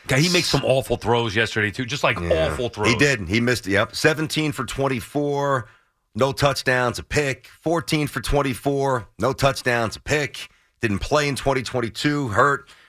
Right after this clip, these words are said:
Speaker 2: Uh, and then, of course, this year, sixteen for twenty-two, two touchdowns, no picks against Houston. And then yesterday, one and one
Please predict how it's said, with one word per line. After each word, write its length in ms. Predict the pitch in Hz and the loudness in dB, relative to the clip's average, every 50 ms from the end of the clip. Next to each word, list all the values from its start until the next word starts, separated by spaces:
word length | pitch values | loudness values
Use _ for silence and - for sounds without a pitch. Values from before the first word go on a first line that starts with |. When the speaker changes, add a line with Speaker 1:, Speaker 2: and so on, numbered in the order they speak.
| _ _ _ | _ _ _
Speaker 2:
Uh, 480 | 110 110 113 107 107 104 101 98 101 101 - | 0 2 4 4 4 4 4 4 2 2 2
and 140 | 120 117 113 | 0 2 2
then, 80 | 113 | 0
of 100 | 107 - | 0 0
course, 220 | - 123 117 101 - | -2 -2 -2 0 0
this 200 | 120 120 - - | 0 0 0 0
year, 120 | 110 101 | 0 0
sixteen 400 | 90 - 131 - - - 123 113 - | 0 -2 -2 -4 -2 -2 -2 -2 -2
for 80 | - 104 | -4 -6
twenty-two, 460 | - - 120 113 107 - - 123 113 | -2 0 0 0 0 -2 -2 -4 -4
two 180 | - - 139 117 | -2 -4 -4 -2
touchdowns, 480 | - 135 120 - - - 117 110 98 85 | 0 0 0 0 0 0 0 0 0 0
no 140 | 110 110 | -2 -2
picks 300 | 101 - 113 113 107 - | 0 0 0 0 0 -2
against 260 | - 92 98 92 - - | -4 -2 -2 -2 -2 -2
Houston. 360 | 185 196 180 - - 175 143 | -4 -4 -4 -2 -2 -2 -2
And 100 | 123 110 | 0 0
then 80 | 110 107 | 0 2
yesterday, 320 | 107 110 104 - - 107 98 | 2 0 0 0 -2 -2 -2
one 220 | 95 107 113 110 | 0 0 0 0
and 120 | 107 104 101 | 0 0 0
one 260 | 101 98 98 95 87 | 2 2 2 0 -2